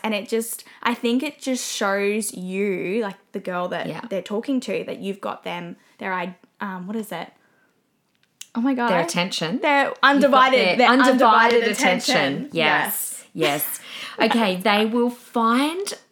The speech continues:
Speaker 2: weird little excuses to chat to you.
Speaker 1: Hundred percent.
Speaker 2: Like you just said it before
Speaker 1: Yeah.
Speaker 2: about, like, youth ministry. Like,
Speaker 1: He
Speaker 2: that could have waited.
Speaker 1: I,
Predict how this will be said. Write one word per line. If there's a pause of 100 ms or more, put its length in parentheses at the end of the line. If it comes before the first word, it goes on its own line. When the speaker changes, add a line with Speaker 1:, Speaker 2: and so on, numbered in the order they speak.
(300)
Speaker 2:
weird
little
excuses
to
chat
to
you.
Speaker 1:
Hundred (120)
percent.
Speaker 2:
Like
you
just
said
it
before
Speaker 1:
Yeah.
Speaker 2:
about,
like,
youth
ministry.
Like,
Speaker 1:
He
Speaker 2:
that
could
have
waited.
Speaker 1:
I,